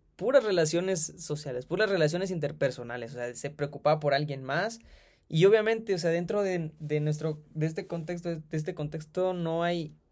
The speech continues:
bueno, hay mucha gente que, pues, ya no cree ni en Dios, ya no cree ni, ni, ni en la humanidad incluso, o sea, en que las personas <laughs> sean buenas,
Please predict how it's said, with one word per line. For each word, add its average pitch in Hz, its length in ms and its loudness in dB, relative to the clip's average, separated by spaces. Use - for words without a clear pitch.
bueno, 160 180 2
hay 156 100 2
mucha 190 280 0
gente 180 340 -4
que, 143 460 -6
pues, 139 120 -10
ya 127 100 -8
no 135 140 -6
cree 135 200 -6
ni 131 120 -8
en 123 120 -12
Dios, 180 320 2
ya 156 80 2
no 156 160 0
cree 170 260 0
ni, 139 340 -2
ni, 147 460 0
ni 151 260 2
en 147 120 -2
la 135 100 2
humanidad 143 580 2
incluso, 190 420 -2
o - 20 -2
sea, 160 200 0
en 151 180 2
que 151 80 -4
las 143 160 2
personas 151 440 4
<laughs> - 20 2
sean 185 280 4
buenas, 170 460 0